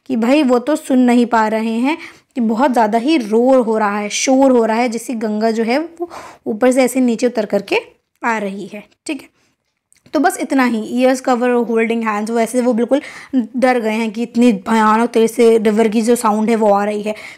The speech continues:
कभी किसी झरने के पास जाओगे ना, किसी वाटरफॉल, झरना, वाटरफॉल, किसी, अ, ऐसे बहते हुए पानी के पास जाओगे, तो हर एक जगहों पे आप ऐसे देख सकते हो, जहाँ से भी रिवर, वाटर ऐसे फॉल आउट हो रहा है,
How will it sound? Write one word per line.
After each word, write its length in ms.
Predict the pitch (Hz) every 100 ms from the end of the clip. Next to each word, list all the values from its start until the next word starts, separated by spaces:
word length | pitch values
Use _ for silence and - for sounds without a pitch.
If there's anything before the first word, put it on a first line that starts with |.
| -
कभी 180 | 233
किसी 240 | 269 269 311
झरने 400 | 226 226 220 262
के 80 | 285
पास 260 | 262 254 247
जाओगे 360 | 254 233 233
ना, 140 | 302 349
किसी 200 | 349 294
वाटरफॉल, 540 | 240 214 233 247 233 -
झरना, 360 | - 190 185 196
वाटरफॉल, 560 | 196 196 - - - - - - - -
किसी, 460 | 247 294 277 269
अ, 160 | 254 254
ऐसे 380 | 233 233 233 254
बहते 540 | 208 226 233 240 254
हुए 100 | 254
पानी 280 | 247 226 240
के 100 | 247
पास 260 | 240 226 214
जाओगे, 320 | 220 214 240
तो 140 | 403
हर 320 | 320 254 320
एक 220 | 370 381 247
जगहों 440 | 247 233 277 330
पे 280 | 320 269 339 349 - - -
आप 100 | 262
ऐसे 160 | 277 277
देख 180 | 247 240
सकते 240 | 247 -
हो, 60 | 302
जहाँ 260 | 262 240
से 140 | 247 294
भी 140 | 320 269 208
रिवर, 480 | 233 226 247 247 240
वाटर 360 | 220 226 247
ऐसे 200 | 240 240 262
फॉल 320 | - 247 247
आउट 220 | 247 254 -
हो 80 | 269
रहा 260 | 285 269 220
है, 220 | 214 349